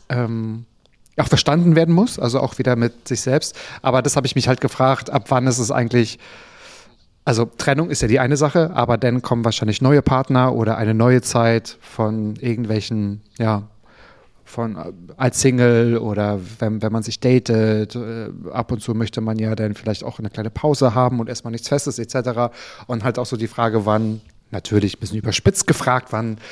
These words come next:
diese Leute denn davon profitieren würden.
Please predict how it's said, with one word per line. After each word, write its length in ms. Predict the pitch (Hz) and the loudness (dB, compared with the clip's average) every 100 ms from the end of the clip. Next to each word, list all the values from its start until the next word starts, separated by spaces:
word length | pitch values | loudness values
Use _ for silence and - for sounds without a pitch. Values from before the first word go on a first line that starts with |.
| - - - | -20 -16 -8
diese 180 | 95 | -4
Leute 300 | 98 101 113 | 0 2 0
denn 340 | 98 110 98 101 - - - - | 0 0 0 -4 -10 -20 -16 -6
davon 400 | 117 - 107 107 | -4 0 0 0
profitieren 800 | 113 98 101 110 107 104 110 120 | -4 -4 -6 0 0 0 -2 -8
würden. 680 | 95 92 104 113 104 92 | -6 2 4 4 0 -6